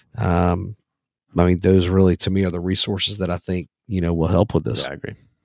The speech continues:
Speaker 2: Good. Good stuff. All right, you ready for my resource?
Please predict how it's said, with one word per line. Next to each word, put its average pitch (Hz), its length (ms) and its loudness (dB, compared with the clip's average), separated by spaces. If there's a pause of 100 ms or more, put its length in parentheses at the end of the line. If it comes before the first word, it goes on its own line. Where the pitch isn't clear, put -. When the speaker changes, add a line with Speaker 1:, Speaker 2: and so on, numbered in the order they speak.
(160)
Speaker 2:
Good. 123 180 -4 (360)
Good 139 100 -10
stuff. - 280 -6 (1200)
All 120 100 2
right, 139 140 4
you 113 80 4
ready 131 220 4
for 143 140 -2
my 120 140 4
resource? 110 680 -2